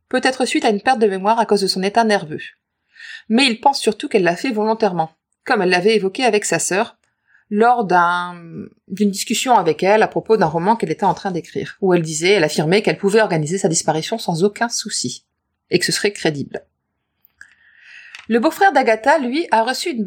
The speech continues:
une lettre de sa belle-sœur le huit décembre. Lettre qui a été postée de Londres le quatre décembre, le samedi. C'est-à-dire Agatha est partie en voiture le vendredi soir et elle a réussi à poster une lettre de Londres le samedi matin.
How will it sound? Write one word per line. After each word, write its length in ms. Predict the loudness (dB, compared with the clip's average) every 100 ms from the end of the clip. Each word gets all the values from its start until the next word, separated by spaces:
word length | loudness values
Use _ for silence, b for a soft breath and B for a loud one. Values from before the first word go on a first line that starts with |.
| 0
une 160 | 0
lettre 200 | 0 2
de 60 | 0
sa 140 | 0
belle-sœur 360 | 0 0 -2 -2
le 100 | -4
huit 180 | -4 -2
décembre. 480 | -2 -2 -4 -6 _ _ _ _ -2
Lettre 400 | 2 2 0 -4
qui 180 | 0
a 40 | 2
été 200 | 2 -4
postée 640 | -6 -8 -4 -6 -6 _ _ _
de 120 | 0 2
Londres 400 | 4 2 -2 -4
le 140 | -4
quatre 360 | -2 0 2 2
décembre, 420 | 0 0 -4 0
le 80 | 0
samedi. 640 | 2 0 0 -6 -8 -10 -12
C'est-à-dire 320 | -10 -2 0
Agatha 360 | 2 0 2 2
est 60 |
partie 400 | 2 -2 -6 -4
en 80 | -2
voiture 420 | -2 -4 -4 -4
le 80 | -2
vendredi 340 | 0 2 0 -4
soir 500 | 0 0 2 0 -4 _
et 240 | 0 2 2
elle 140 | 2
a 40 | 2
réussi 340 | 2 -2 0
à 80 | 0
poster 260 | -2 -4 -2
une 60 |
lettre 220 | -2 -4
de 100 | -4
Londres 340 | -2 -2 -2 -6
le 120 | -4
samedi 260 | -4 -4 -2
matin. 260 | -2 -4